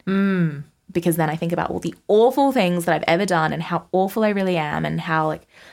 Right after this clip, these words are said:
Speaker 2: much of an imposter syndrome I have and how everything I do is fake and how this podcast is a joke and how my whole business is built on nothing and, like,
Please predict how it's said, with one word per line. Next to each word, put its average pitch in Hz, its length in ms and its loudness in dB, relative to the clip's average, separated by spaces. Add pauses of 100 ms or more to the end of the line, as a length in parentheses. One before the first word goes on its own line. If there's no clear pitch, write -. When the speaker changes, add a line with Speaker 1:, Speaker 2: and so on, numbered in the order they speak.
(100)
Speaker 2:
much - 140 -4
of 175 60 -2
an 175 60 -2
imposter 196 460 -4
syndrome 185 320 -2
I 185 60 -2
have 175 420 -2
and 165 80 -4
how 165 160 -10
everything 185 320 0
I 180 60 2
do 175 120 0
is 170 140 0
fake 156 320 -2
and 165 80 -4
how 156 100 -4
this - 160 -10
podcast 185 460 -2
is 185 80 -2
a 180 60 -2
joke 165 380 0
and 160 100 -4
how 151 240 -2 (260)
my - 80 -8
whole - 240 0
business 185 300 0
is 180 80 -6
built 180 200 0
on 175 300 -2
nothing 165 680 2
and, 160 140 -2
like, 156 200 -2